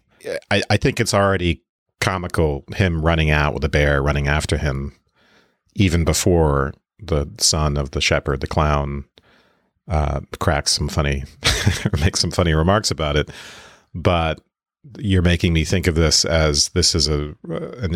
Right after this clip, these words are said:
an interesting segue from the tragic to the comic. It's almost a decomposition of the tragic. Here's a terrible, violent act that actually is played for laughs. So I like that. I like that a lot.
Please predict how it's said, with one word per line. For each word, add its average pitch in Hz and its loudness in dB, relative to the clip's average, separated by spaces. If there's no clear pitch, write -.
an 107 -6
interesting 92 0
segue 87 0
from 80 0
the 73 2
tragic 76 0
to - -10
the 69 -4
comic. 78 0
It's 71 -2
almost 73 0
a 71 2
decomposition 71 0
of 78 0
the 76 0
tragic. 69 0
Here's 76 2
a 71 -2
terrible, 69 -2
violent 71 0
act 71 -4
that 69 -2
actually 67 -2
is - 0
played 69 0
for - -8
laughs. 67 -2
So 76 0
I 71 -2
like 71 0
that. 69 -2
I 87 0
like 73 0
that 73 -4
a 73 -4
lot. 73 -6